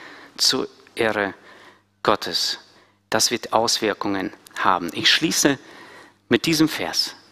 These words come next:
mit einem ermutigenden Vers aus der Sippe Korach. Warum bin ich so mutlos?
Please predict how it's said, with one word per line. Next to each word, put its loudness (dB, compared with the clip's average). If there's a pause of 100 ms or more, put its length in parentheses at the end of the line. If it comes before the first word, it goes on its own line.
(220)
mit 4
einem 4
ermutigenden 2
Vers 0 (760)
aus 8
der 4
Sippe 4
Korach. 0 (840)
Warum 6
bin 6
ich 4
so 4
mutlos? -2